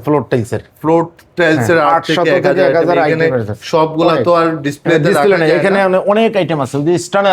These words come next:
Speaker 1: আছে ওখানে অনেক আইটেম আছে, অনেক আইটেম। একটা একটা করে দেখাইলে অনেক শেষ হবে না, অনেক আইটেম আছে, অনেক। এক একটা পরে এক একটা দেখাইলে আমাদের সুন্দর ডিবিএল এর নতুন জায়নামাজ আছে,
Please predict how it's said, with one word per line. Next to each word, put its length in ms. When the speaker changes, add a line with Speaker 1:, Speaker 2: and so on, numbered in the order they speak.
Speaker 1:
আছে 180
ওখানে 180
অনেক 240
আইটেম 220
আছে, 120
অনেক 240
আইটেম। 200
একটা 200
একটা 180
করে 120
দেখাইলে 260
অনেক 200
শেষ 200
হবে 180
না, 60
অনেক 260
আইটেম 240
আছে, 100
অনেক। 160
এক 120
একটা 180
পরে 180
এক 120
একটা 220
দেখাইলে 240
আমাদের 200
সুন্দর 220
ডিবিএল 300
এর 120
নতুন 180
জায়নামাজ 460
আছে, 160